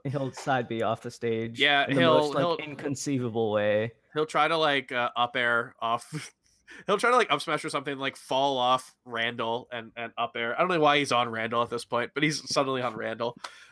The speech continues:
Speaker 2: Uh, yeah, no, Cobalt's gonna choke this, but, uh,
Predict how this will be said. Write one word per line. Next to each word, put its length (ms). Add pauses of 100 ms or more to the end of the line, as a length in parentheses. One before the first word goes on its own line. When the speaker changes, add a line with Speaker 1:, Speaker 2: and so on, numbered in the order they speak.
Speaker 2:
Uh, 600 (480)
yeah, 280 (100)
no, 240 (540)
Cobalt's 360
gonna 180
choke 280
this, 360 (300)
but, 240
uh, 340